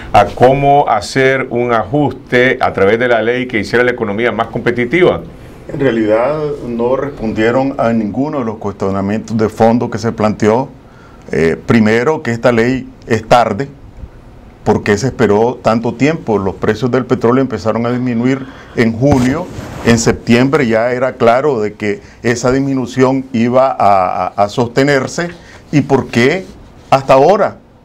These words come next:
Speaker 2: Y con una iniciativa de urgencia. En segundo lugar, es poquito, ¿verdad? Poquito no solo para las expectativas, sino que para las posibilidades. Y en tercer lugar, es turbia.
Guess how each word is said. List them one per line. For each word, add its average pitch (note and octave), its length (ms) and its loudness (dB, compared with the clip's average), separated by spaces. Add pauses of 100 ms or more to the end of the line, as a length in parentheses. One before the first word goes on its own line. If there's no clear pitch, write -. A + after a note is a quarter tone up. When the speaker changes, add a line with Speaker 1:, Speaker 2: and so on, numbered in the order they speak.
(360)
Speaker 2:
Y D3+ 140 0
con C#3+ 260 2
una C#3+ 240 0
iniciativa C3+ 1040 0
de G#2 460 -2 (340)
urgencia. B2+ 680 -2 (640)
En C#3 160 4
segundo B2 360 0
lugar, D3+ 240 0
es D3 100 -4
poquito, D#3 640 -2 (500)
¿verdad? F#2 160 -12 (400)
Poquito C3 640 2
no B2+ 200 0
solo D3 300 0
para D3 180 4
las C#3+ 160 -2 (260)
expectativas, C3 920 2
sino A2+ 300 -2
que A#2+ 260 -2 (320)
para C3 260 4
las A#2+ 360 -2 (300)
posibilidades. B2+ 920 0 (720)
Y D3+ 140 2
en C#3 120 0
tercer A2+ 360 0
lugar, C#3+ 280 0
es C3 160 -10
turbia. C#3 440 0